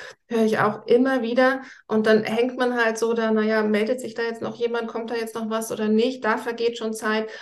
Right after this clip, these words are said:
Und wenn die dann zusagen, wenn die sagen, „Ja, wir wollen das mit dir machen, äh, liebe Expertin“,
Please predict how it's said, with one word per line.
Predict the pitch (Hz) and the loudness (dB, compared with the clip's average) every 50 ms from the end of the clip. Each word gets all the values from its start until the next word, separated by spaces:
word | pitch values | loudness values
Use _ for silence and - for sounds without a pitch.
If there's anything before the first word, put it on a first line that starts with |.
| - - - | -18 -16 -8
Und | - 202 208 190 190 | -4 -2 -2 2 4
wenn | 208 214 262 294 | 4 4 4 4
die | 294 254 | 2 2
dann | 233 233 226 226 | 2 2 2 2
zusagen, | 220 - - 262 285 339 - 240 214 208 208 | -2 -4 -2 -2 0 2 4 4 4 4 4
wenn | 208 214 226 | 2 2 2
die | 226 220 | 0 0
sagen, | 220 220 214 220 220 214 | 0 0 0 2 2 0
„Ja, | 208 208 | 0 0
wir | 208 220 214 214 | 0 0 0 0
wollen | 208 202 233 302 320 | 0 0 0 0 0
das | 302 294 277 269 | -2 -4 -4 -6
mit | 254 254 254 | -6 -4 -2
dir | 247 240 | -2 -2
machen, | 233 220 233 240 220 208 202 - - | 0 0 -2 -2 -2 -4 -4 -4 -4
äh, | - 214 220 | -4 -2 -2
liebe | 220 220 220 220 202 | 0 0 2 0 0
Expertin“, | - - - - - - 208 202 202 208 214 226 233 247 | 0 -2 -6 -10 -8 -4 -4 -4 -2 -2 -4 -4 -4 -4